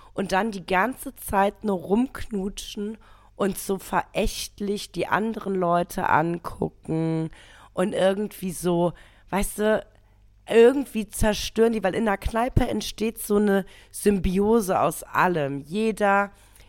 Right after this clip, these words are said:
tanzt mit jedem, man schunkelt zusammen, man freundet sich an. Und diese Paare, die zerstören immer, dass man so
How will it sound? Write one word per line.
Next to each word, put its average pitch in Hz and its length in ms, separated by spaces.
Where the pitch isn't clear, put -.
tanzt 214 500
mit 175 260
jedem, 202 840
man 170 240
schunkelt 214 580
zusammen, 175 540
man 160 160
freundet 180 520
sich - 280
an. 202 240
Und 202 200
diese 185 240
Paare, 254 800
die 196 100
zerstören 254 760
immer, 185 440
dass - 260
man 208 160
so 190 320